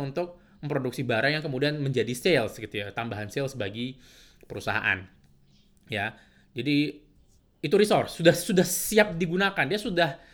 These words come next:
sudah menjadi sesuatu faktor penunjang untuk perusahaan ini mencapai goalnya, mencapai tujuannya, itu resource. Sedangkan kalau dia belum siap, itu disebut raw material, bahan mentah. Ya, bahan mentah itu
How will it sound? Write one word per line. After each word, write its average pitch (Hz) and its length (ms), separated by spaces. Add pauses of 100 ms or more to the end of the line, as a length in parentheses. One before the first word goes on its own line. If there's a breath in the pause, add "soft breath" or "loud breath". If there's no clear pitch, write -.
(340 soft breath)
sudah 190 240
menjadi 185 320
sesuatu 190 400
faktor 180 320
penunjang 170 580
untuk 147 720
perusahaan 151 400
ini 160 160
mencapai 139 640
goalnya, 127 400
mencapai 104 240
tujuannya, 107 400
itu - 160
resource. 113 400
Sedangkan 135 320
kalau 175 320
dia 123 160
belum 113 240
siap, 151 320 (480 soft breath)
itu 160 240
disebut 123 480
raw 147 240
material, 135 640
bahan 113 320
mentah. 131 440 (1160 soft breath)
Ya, 104 160
bahan 139 240
mentah 185 320
itu 147 480